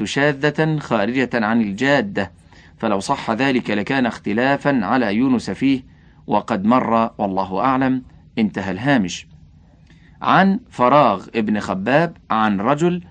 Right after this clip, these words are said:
عن خباب ابن الأرت مرفوعا: إن الله عز وجل يقول: إن عبدا أصححت له جسمه وأوسعت عليه في الرزق،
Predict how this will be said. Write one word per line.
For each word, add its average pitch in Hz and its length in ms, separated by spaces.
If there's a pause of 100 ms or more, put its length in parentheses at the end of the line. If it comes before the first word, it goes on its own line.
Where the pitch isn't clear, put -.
(180)
عن 117 200
خباب 127 580 (100)
ابن 110 260
الأرت 127 520
مرفوعا: 98 640 (580)
إن 123 160
الله 135 280
عز 127 340
وجل 120 340
يقول: 151 500 (440)
إن 110 160
عبدا 120 540
أصححت - 460
له 98 320
جسمه 151 460 (360)
وأوسعت 107 600
عليه 107 440
في 98 120
الرزق، 139 460